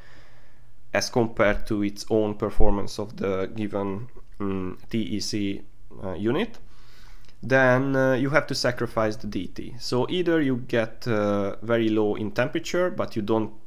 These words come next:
uh, you are not able to cool anything, or you go to very high, uh, cooling rate, uh, cooling performance, but you are not really able to create a large, uh, temperature difference between the cold side and the hot side.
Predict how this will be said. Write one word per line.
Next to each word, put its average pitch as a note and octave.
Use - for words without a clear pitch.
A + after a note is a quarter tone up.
uh, G#2
you A#2+
are G#2+
not A2
able G#2
to G2
cool -
anything, F#3
or C#3+
you C3+
go C3
to B2
very D3
high, G#2
uh, G2+
cooling D3+
rate, F3
uh, G2+
cooling A2+
performance, D#3
but A#2
you A#2
are A#2
not B2
really A2
able G2+
to G#2+
create G2+
a G#2
large, G2+
uh, G2
temperature G2+
difference D3
between A2
the G#2
cold G#2+
side G2+
and G#2+
the -
hot -
side. -